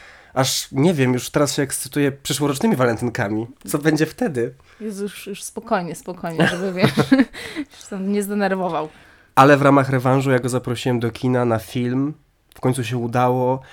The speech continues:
Speaker 1: Na komedię romantyczną z Jennifer Lopez. Z,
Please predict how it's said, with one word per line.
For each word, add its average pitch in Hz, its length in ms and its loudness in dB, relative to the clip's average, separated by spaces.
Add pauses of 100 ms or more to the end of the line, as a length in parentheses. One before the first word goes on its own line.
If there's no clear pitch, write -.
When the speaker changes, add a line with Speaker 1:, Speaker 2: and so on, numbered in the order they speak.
(180)
Speaker 1:
Na 120 80 0
komedię 139 340 4
romantyczną 131 640 0
z 117 140 -4
Jennifer 135 400 0
Lopez. 139 720 -2 (460)
Z, 156 200 -10